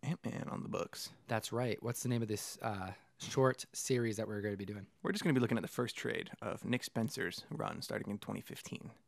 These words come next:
Speaker 2: Yes.
Speaker 1: That's very recent.
Speaker 2: Yeah, we got some Taskmaster to discuss.
Speaker 1: Yes. Yeah, he's gonna be the villain in there.
Speaker 2: So look out for that one. But before we can move on to that, we have to finish up this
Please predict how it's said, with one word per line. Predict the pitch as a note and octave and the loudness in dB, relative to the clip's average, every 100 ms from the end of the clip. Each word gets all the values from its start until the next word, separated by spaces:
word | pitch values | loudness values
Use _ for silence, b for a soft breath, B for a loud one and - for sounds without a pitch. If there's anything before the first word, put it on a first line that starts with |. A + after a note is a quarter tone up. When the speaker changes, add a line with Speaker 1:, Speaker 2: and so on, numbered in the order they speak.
| _ _ | _ _
Speaker 2:
Yes. | A#2+ - - | -8 -8 -8
Speaker 1:
That's | - | -6
very | A#2 B2+ G#2+ | 4 4 4
recent. | G2 - - - b b b b | 0 -4 -10 -14 b b b b
Speaker 2:
Yeah, | C3 | -2
we | B2+ | 2
got | C3 | 2
some | C3+ | 2
Taskmaster | A#2 D3+ D3 - D3+ A#2 - A2+ | 0 4 4 4 2 2 2 -2
to | |
discuss. | G#2 F#2+ - F2 - | 0 -4 -6 -6 -4
Speaker 1:
Yes. | A2 E2+ - - | 0 0 -2 -4
Yeah, | A#2 - | -4 -6
he's | - A#2 | -8 -6
gonna | G#2 | -8
be | - | -8
the | G2+ | -10
villain | - - - | -8 -10 -8
in | |
there. | - - | -6 -6
Speaker 2:
So | A2 B2+ | -2 0
look | A#2 B2+ - - | 4 2 0 0
out | B2 - | 0 0
for | - B2+ G#2+ A2 | -2 -2 0 4
that | C3+ D3 A2 | 8 8 6
one. | A2 G#2 G#2 A#2 | 0 0 0 2
But | A#2+ | 0
before | A#2+ - F3 | 0 2 6
we | E3+ | 6
can | E3 D3 | 6 4
move | B2+ B2 | 4 6
on | A#2+ A2+ | 6 4
to | |
that, | G#2 A2 G#2+ _ - | 4 2 2 _ -6
we | C3 | -2
have | B2+ | -2
to | C3 | -2
finish | - B2+ A#2 A#2+ | -2 -2 -2 -4
up | - | -4
this | A2+ | -6